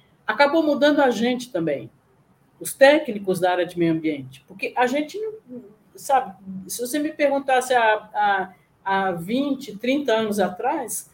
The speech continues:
a ge-, aqui a gente já tá falando, "Ah, esse problema é do cara, ele tem que cumprir, tá na lei, ele que se vire", certo? E agora a gente fala, "Calma, vamos entender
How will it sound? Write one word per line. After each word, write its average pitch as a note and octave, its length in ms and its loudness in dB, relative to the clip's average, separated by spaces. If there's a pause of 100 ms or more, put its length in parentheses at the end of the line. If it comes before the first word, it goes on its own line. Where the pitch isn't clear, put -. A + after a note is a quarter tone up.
(340)
a - 140 -8
ge-, B3 180 -8
aqui C4+ 580 0
a A#3+ 60 0
gente C#4 240 -6
já C#4 100 -2
tá C#4 140 -2
falando, C4 360 0
"Ah, C#4+ 100 4
esse A#3+ 160 -4
problema C#4+ 440 2
é G#4+ 80 -6
do G#4+ 100 0
cara, C#4+ 320 4
ele A#3 100 -2
tem C4+ 180 -4
que D#4+ 80 -6
cumprir, F#4+ 540 0
tá A#3+ 120 2
na B3+ 140 2
lei, C4 400 0
ele B3 160 0
que G4+ 140 -4
se G4 260 -6
vire", E4+ 440 0
certo? G#3+ 380 -6 (640)
E C4+ 260 -2
agora E4+ 260 2
a - 20 2
gente E4 160 0
fala, C#4 220 0
"Calma, A#3 560 0
vamos G4 220 0
entender A#3 640 2